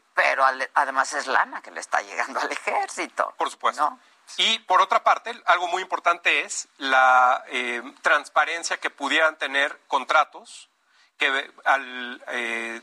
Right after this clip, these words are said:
Speaker 2: señalarse como de seguridad nacional, lo vimos con el, el acuerdo que se fue, eh, publicó, que se fue, que fue publicado en el Diario Oficial de la Federación, pues entonces las asignaciones o los contratos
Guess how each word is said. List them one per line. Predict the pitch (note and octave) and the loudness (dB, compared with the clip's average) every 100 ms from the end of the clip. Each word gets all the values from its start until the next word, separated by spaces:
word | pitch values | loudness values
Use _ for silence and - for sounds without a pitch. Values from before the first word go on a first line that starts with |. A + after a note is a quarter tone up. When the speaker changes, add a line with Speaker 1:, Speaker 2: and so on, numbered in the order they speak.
| - | -6
Speaker 2:
señalarse | E3 D3 D#3 F3 - | -4 0 2 2 0
como | D#3+ B2+ | -8 -4
de | A#2+ | -4
seguridad | B2+ C3 D3+ | -2 2 2
nacional, | D3 - D3 A3+ | 2 -2 -2 -2
lo | |
vimos | B2+ B2 A#2+ | -2 -8 -6
con | B2 | -4
el, | A2 G#2 G2 - - - - | -4 -8 -16 -20 -20 -20 -6
el | A#2+ | -2
acuerdo | - D3 C3+ C3 | 0 2 0 -2
que | C3+ | -6
se | B2 G#2+ | -6 -4
fue, | C3 B2 _ | -2 -2 _
eh, | - A#2+ A2 G#2 | -12 -8 -8 -6
publicó, | C#3 B2 D3+ C3+ C3+ A2+ | -6 -4 -2 -2 -2 -6
que | - | -14
se | A2+ | -6
fue, | A#2+ A#2+ A#2+ A#2+ B2 - | -2 -2 -2 -4 -6 -4
que | A#2 | -4
fue | A2 | -2
publicado | B2 C3+ A#2+ C#3 C3 | -4 -4 -2 0 0
en | A#2+ | -2
el | G#2+ G#2 G#2 | -8 -10 -4
Diario | B2 | -2
Oficial | B2 B2+ B2 | -2 -4 -6
de | B2+ | -2
la | B2+ | -2
Federación, | D3 D3 D#3 G3 E3+ - - - | -2 -2 0 -2 -4 -10 -20 -8
pues | E3+ | -4
entonces | C#3+ - D3 E3 E3+ - - _ - | -2 -2 -2 -2 -6 -10 -16 _ -8
las | D3+ C3+ C3 B2+ B2+ - - - | 2 4 6 6 2 -2 -10 -8
asignaciones | - C#3 D3+ C3 B2 E3+ E3 E3+ D#3 C#3+ C3+ | -4 -2 -2 -2 0 2 2 2 -4 -10 -12
o | A2 A2 G#2+ G#2+ | -10 -6 -4 -2
los | G#2+ G#2 | -4 -4
contratos | B2+ A#2 D3 C#3 F3 | -4 2 2 2 -4